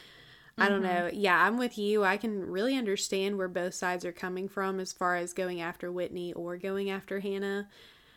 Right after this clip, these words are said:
Speaker 1: From a, just a viewer's perspective, I was kind of happy that Whitney left. Uh,
Speaker 2: Mm-hmm.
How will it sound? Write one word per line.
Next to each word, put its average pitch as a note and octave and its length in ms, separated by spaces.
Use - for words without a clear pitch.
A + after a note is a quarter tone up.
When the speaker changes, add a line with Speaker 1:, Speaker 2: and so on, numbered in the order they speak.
Speaker 1:
From B3+ 240
a, G#3+ 120
just A3 280
a F#3 140
viewer's G3 540
perspective, B3+ 720
I F#3+ 100
was F#3 260
kind F#3+ 280
of F3+ 80
happy G3+ 420
that B3 180
Whitney A#3 320
left. A3+ 600
Uh, F3+ 580
Speaker 2:
Mm-hmm. F#3 480